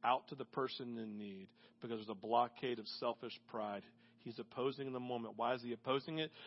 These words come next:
He's opposing that 'cause he's angry, but because he says it's not healthy,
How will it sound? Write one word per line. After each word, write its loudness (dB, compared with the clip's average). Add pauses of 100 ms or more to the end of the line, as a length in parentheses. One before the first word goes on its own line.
(200)
He's -4
opposing 2
that -4
'cause -6
he's -4
angry, 4
but -2
because -2
he -6
says -2
it's -8
not 0
healthy, 2